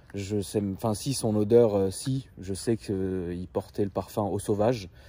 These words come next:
Alors j'ai essayé à un moment donné, parce que je pense que tout gamin qui a perdu son père, à un moment donné, il essaye un peu de prendre la trace et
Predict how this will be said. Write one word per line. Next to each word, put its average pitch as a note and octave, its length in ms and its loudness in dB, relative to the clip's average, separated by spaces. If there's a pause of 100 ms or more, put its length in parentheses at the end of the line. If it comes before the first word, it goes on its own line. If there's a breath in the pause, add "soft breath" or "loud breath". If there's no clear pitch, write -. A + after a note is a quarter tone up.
(460 loud breath)
Alors G#2 200 0
j'ai A#2+ 140 4
essayé B2+ 440 8
à C3+ 60 8
un - 20 4
moment A2+ 260 4
donné, A2+ 320 4
parce G2 200 -2
que G2 100 -6
je - 80 -10
pense G#2+ 200 -4
que G2 100 -6
tout - 160 -8
gamin G#2 340 0
qui G#2 100 -4
a F#2 40 0
perdu G2 260 -4
son F#2+ 180 -8
père, G#2 200 0
à G#2 40 -2
un G2 40 -2
moment F#2+ 220 -2
donné, F#2+ 280 -2
il F#2+ 140 -2
essaye F#2 280 -4
un F2 60 -4
peu F#2 140 -6
de - 40 -16
prendre F#2 260 -8
la F2+ 100 -2
trace F#2 420 -6
et D#2 140 -8